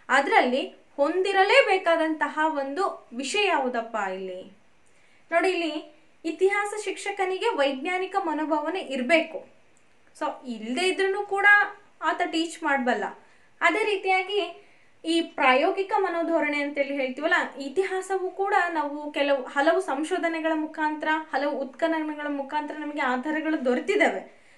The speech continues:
So ಅದರನ್ವಯ ಇದು ಪ್ರಾಯೋಗಿಕ ಮನೋಧೋರಣೆನೂ ಕೂಡ ಆತನಿಗಿರ್ಬೇಕು. ಹಾಗೆಯೇ ಆಧುನಿಕ ನೋಟದ ಕಡೆಗೂ ಆತ ಇರ್ಬೇಕು.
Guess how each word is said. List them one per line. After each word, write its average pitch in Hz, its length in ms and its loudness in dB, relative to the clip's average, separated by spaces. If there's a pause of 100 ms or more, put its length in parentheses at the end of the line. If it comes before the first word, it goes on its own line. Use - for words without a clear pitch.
(120)
So 277 60 2
ಅದರನ್ವಯ 381 640 2
ಇದು 415 140 0
ಪ್ರಾಯೋಗಿಕ 262 560 -2
ಮನೋಧೋರಣೆನೂ 330 720 -2
ಕೂಡ 339 200 -4
ಆತನಿಗಿರ್ಬೇಕು. 277 760 -6 (440)
ಹಾಗೆಯೇ 349 340 4
ಆಧುನಿಕ 330 560 2
ನೋಟದ 311 440 -2
ಕಡೆಗೂ 277 280 -4
ಆತ 320 200 -2
ಇರ್ಬೇಕು. 247 600 -4